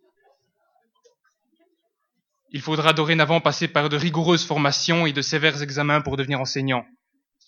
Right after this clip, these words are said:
La fonction de pédagogue ne sera plus jamais un métier peu attractif, mais au contraire, une prestigieuse position au sein de notre nation. Chers camarades, l'éducation est primordiale.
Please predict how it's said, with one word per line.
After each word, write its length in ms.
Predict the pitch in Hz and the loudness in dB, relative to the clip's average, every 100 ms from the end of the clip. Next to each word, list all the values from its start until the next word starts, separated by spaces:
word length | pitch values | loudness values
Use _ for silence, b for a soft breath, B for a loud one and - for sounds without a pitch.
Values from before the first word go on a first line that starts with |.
| _ - | _ -8
La 40 | 139 | -4
fonction 280 | 156 165 | -4 -2
de 80 | 151 | -2
pédagogue 440 | 135 147 147 151 147 | 2 4 4 4 2
ne 100 | 139 | -2
sera 200 | 143 - | -4 -4
plus 120 | 151 | -2
jamais 340 | 139 147 151 | 2 4 4
un 100 | 135 | 2
métier 320 | 139 135 151 | 2 -2 -4
peu 140 | 139 139 | -2 -2
attractif, 440 | 135 139 - 151 | -4 -6 -6 -6
mais 120 | 139 | -2
au 80 | 135 | -2
contraire, 600 | 135 131 - 143 131 131 - _ _ _ _ | -2 -8 -6 -4 -4 -6 -14 _ _ _ _
une 200 | 123 120 | -14 -12
prestigieuse 800 | 120 - 135 - 143 123 127 120 | -6 -4 -4 -6 -10 -8 -8 -8
position 580 | 120 127 120 117 127 110 | -8 -10 -8 -10 -8 -10
au 40 | |
sein 200 | 107 123 | -10 -10
de 80 | 113 | -10
notre 280 | 110 104 113 | -12 -12 -14
nation. 320 | 107 - 110 - _ _ _ _ _ _ _ _ _ b b b - | -14 -16 -18 -20 _ _ _ _ _ _ _ _ _ b b b -6
Chers 180 | - 120 | -6 -2
camarades, 540 | 139 127 131 135 131 b b b b _ _ _ | -2 2 4 2 -2 b b b b _ _ _
l'éducation 520 | 120 120 143 131 143 | -8 -2 -2 0 -2
est 60 | 127 | -2
primordiale. 560 | - 143 131 120 104 | -2 -2 -2 -6 -10